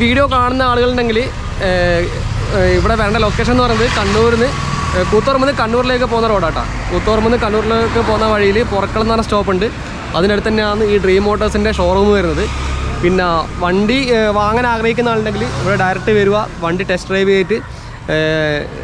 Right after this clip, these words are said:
സാറ്റിസ്ഫൈഡ് ആണെങ്കിൽ മാത്രം വണ്ടി എടുക്കുക കേട്ടോ. നമ്മളിപ്പോൾ വണ്ടി ഓടിച്ച് നോക്കി കുഴപ്പമൊന്നുമില്ല, ടെസ്റ്റ് ഡ്രൈവ് ഒക്കെ ചെയ്തതാണ്, വണ്ടി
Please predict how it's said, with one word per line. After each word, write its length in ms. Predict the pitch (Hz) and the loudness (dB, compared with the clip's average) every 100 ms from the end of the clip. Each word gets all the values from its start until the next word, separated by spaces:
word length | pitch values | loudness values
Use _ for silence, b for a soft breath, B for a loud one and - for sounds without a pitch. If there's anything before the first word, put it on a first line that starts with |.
| 170 | -4
സാറ്റിസ്ഫൈഡ് 560 | 156 165 185 190 196 190 | -4 -4 -4 -2 0 0
ആണെങ്കിൽ 240 | 185 185 190 175 | 0 0 0 0
മാത്രം 240 | 165 165 185 | -2 0 -2
വണ്ടി 140 | 156 160 | 0 0
എടുക്കുക 180 | 147 135 | -2 -2
കേട്ടോ. 120 | 131 139 | -4 -2
നമ്മളിപ്പോൾ 320 | 151 185 202 | -2 0 0
വണ്ടി 220 | 185 185 220 202 | 0 0 0 0
ഓടിച്ച് 240 | 196 185 208 | 0 2 0
നോക്കി 160 | 202 196 | 0 0
കുഴപ്പമൊന്നുമില്ല, 480 | 185 180 196 185 170 - B B B - | 0 0 2 2 0 -6 B B B -8
ടെസ്റ്റ് 180 | 156 160 | -6 -2
ഡ്രൈവ് 140 | 190 196 | 0 2
ഒക്കെ 100 | 196 190 | 2 0
ചെയ്തതാണ്, 400 | 180 190 175 190 180 | 2 2 0 0 -2
വണ്ടി 200 | 160 | 0